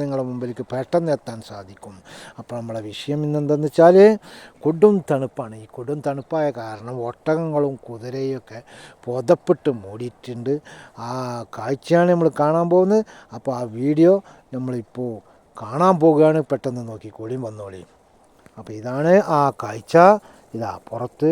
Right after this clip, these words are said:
നമ്മളെ ഒരു ഫ്രണ്ട്സ്, ഓ, കുതിരയായി വന്നിട്ടുണ്ട്. ആ കുതിരനെ പുതപ്പിട്ട് മൂടിയിട്ടുണ്ട്. നല്ല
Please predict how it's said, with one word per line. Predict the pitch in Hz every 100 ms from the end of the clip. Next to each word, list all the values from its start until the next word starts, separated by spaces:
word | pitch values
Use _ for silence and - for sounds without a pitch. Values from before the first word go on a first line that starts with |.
| 180 190 _ _ -
നമ്മളെ | 123 120 113
ഒരു | 107 104 101 - _ _ _ _ _
ഫ്രണ്ട്സ്, | 131 147 170 - 233 233 _ _ _ _ 127
ഓ, | 120 117 107 104 98 -
കുതിരയായി | 117 117 143 156 160 170 170
വന്നിട്ടുണ്ട്. | 165 170 175 180 220 - - -
ആ | 135 -
കുതിരനെ | 127 131 139 135 127 -
പുതപ്പിട്ട് | 131 123 175 - 170 156 131
മൂടിയിട്ടുണ്ട്. | 117 110 104 98 87 87 82 - - _ -
നല്ല | 92 101 113 123 131 143